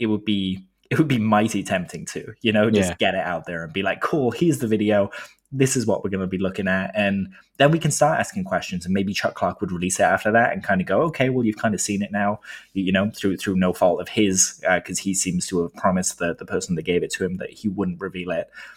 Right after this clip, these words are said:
Speaker 1: Uh, but, you know, if his hand is tipped by someone like, uh, Logan Paul, then I keep s-, I keep going to say Paul Logan because Paul
Speaker 2: Hmm.
Speaker 1: is a traditional first name, you know?
Speaker 2: Yeah.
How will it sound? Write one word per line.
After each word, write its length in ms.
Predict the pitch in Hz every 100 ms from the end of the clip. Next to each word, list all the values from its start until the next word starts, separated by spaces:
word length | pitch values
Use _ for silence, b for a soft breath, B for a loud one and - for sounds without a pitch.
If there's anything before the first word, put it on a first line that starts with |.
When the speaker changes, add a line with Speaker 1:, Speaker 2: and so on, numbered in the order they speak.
| B _ _ 87
Speaker 1:
Uh, 240 | 90 85 -
but, 240 | 92 87 -
you 60 | 120
know, 120 | 101
if 100 | -
his 140 | 104
hand 260 | - 98 90
is 160 | 90
tipped 360 | - - - - _
by 240 | 98 95 92
someone 340 | - 107 117
like, 260 | 110 110 113
uh, 280 | 117 117 117 B B B B B
Logan 240 | 110 110 110
Paul, 240 | 120 135
then 380 | 127 87 90 95 -
I 80 | -
keep 160 | 165
s-, 160 | - -
I 60 | 101
keep 180 | - -
going 160 | 135 110
to 60 |
say 140 | - 95
Paul 240 | - 92
Logan 380 | 92 92 80 85
because 260 | 87 90
Paul 240 | - 95 87
Speaker 2:
Hmm. 60 |
Speaker 1:
is 100 | 78
a 140 | 85 80
traditional 440 | - 82 - 82
first 300 | - 95 -
name, 120 | - -
you 80 |
know? 100 | 85 107
Speaker 2:
Yeah. 220 | 117